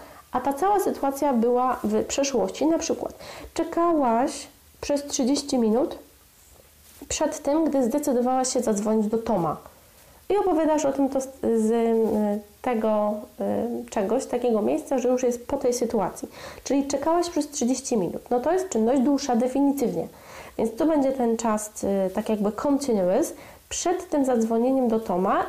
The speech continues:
i to jest ta jakby część od tego czasu past. Więc czas past perfect continuous opowiada nam o tym, jak coś się wydarzyło w przeszłości, czyli była przeszłość i zaprzeszła przeszłość i była jedna czynność, która była dłuższa w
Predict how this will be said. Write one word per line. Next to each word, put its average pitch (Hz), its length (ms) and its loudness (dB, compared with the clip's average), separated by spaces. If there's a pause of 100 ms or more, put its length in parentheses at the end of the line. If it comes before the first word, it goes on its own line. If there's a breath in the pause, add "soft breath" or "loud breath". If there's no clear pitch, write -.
i - 60 -4
to 302 260 0
jest 339 420 -2
ta 262 420 0
jakby 226 400 0
część 226 400 -4
od - 200 -8
tego 262 240 0
czasu 247 500 -2 (280 loud breath)
past. - 480 -4 (460 loud breath)
Więc 233 220 -4
czas 392 200 2 (420)
past 349 340 0
perfect 320 520 -2
continuous 277 760 0
opowiada 311 420 0
nam 294 200 2 (100)
o 269 80 0
tym, 277 200 0
jak 277 180 0
coś 269 220 0
się 240 160 0
wydarzyło 262 720 2
w 220 120 2 (460 loud breath)
przeszłości, 311 960 0
czyli 247 220 2
była 220 260 2 (180)
przeszłość 269 560 0
i 208 60 -4
zaprzeszła 302 600 0
przeszłość 294 640 -2 (480 loud breath)
i 311 120 2
była 285 280 4
jedna 269 320 4
czynność, 269 400 2
która 254 240 0
była 233 260 2
dłuższa 269 760 0
w 220 120 0